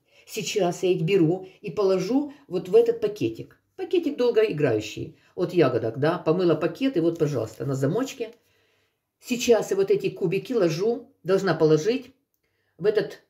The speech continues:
пакет и в морозильную камеру. Когда я захочу бульон,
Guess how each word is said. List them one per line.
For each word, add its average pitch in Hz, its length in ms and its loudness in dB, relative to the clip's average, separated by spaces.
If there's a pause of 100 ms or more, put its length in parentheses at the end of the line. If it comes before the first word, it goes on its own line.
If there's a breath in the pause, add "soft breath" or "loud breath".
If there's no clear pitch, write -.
пакет - 520 -2 (360)
и 466 180 4
в 415 60 0
морозильную 311 440 2
камеру. 185 460 -4 (600)
Когда 196 340 0
я 190 140 0
захочу 175 520 -2
бульон, 196 800 0